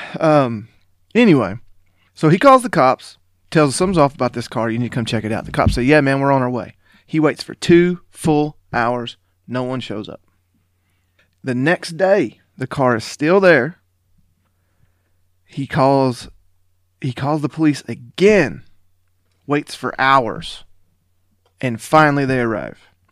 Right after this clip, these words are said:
And what they discover is that the car, the keys are in the ignition and turned on,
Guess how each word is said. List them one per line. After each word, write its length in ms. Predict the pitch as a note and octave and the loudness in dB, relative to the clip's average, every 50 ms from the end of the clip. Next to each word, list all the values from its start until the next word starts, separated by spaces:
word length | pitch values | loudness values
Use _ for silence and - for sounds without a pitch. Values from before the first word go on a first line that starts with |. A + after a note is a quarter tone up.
| _ _ _ _ - | _ _ _ _ -8
And 100 | C3 B2+ | -4 -4
what 180 | C3+ C3+ - - | -4 -4 -2 0
they 100 | C#3 C3 | 0 0
discover 640 | B2 A#2+ - - A#3+ B3+ C4+ G#3+ E3+ E3 G3 G#3+ _ _ _ _ _ _ - - | 0 -2 -2 0 4 4 4 6 4 2 0 0 _ _ _ _ _ _ -14 -10
is 160 | - B2 A#2 | -8 -6 -4
that 180 | A2+ A#2 A2 - | -4 -4 -4 -4
the 80 | A#2+ | -8
car, 480 | A2+ - - D3+ D#3 C#3+ A#2+ C3 F3+ G3 _ _ _ _ _ _ _ _ _ _ _ _ - | -8 -2 2 4 4 6 4 2 0 -4 _ _ _ _ _ _ _ _ _ _ _ _ -10
the 80 | B2 | -10
keys 580 | A#2 - - - D#3+ F3 F#3 F#3+ G3 G#3+ G3+ - _ - | -10 -8 -8 -4 -2 -2 0 0 -2 -4 -6 -10 _ -8
are 200 | - A2+ A2 G2 | -6 -4 -4 -4
in 200 | - - A#2+ B2 D3+ | -6 -6 -4 -2 0
the 80 | F3+ | -2
ignition 480 | F#3 B2+ E3+ D#3+ E3+ F3 - B3 C4+ C#4+ _ _ _ _ _ _ _ _ _ _ _ _ _ _ _ _ _ _ _ _ _ _ _ _ _ - | -2 0 0 -2 -2 -2 -2 -6 -8 -10 _ _ _ _ _ _ _ _ _ _ _ _ _ _ _ _ _ _ _ _ _ _ _ _ _ -8
and 260 | C3 A#2+ A2+ B2+ - | -8 -6 -6 -8 -6
turned 300 | - C#3 D3 F3 F#3+ F#3+ | -2 -2 0 2 2 4
on, 320 | E3 C#3 D3+ F#3 G#3+ A3 | 4 4 4 2 -2 -4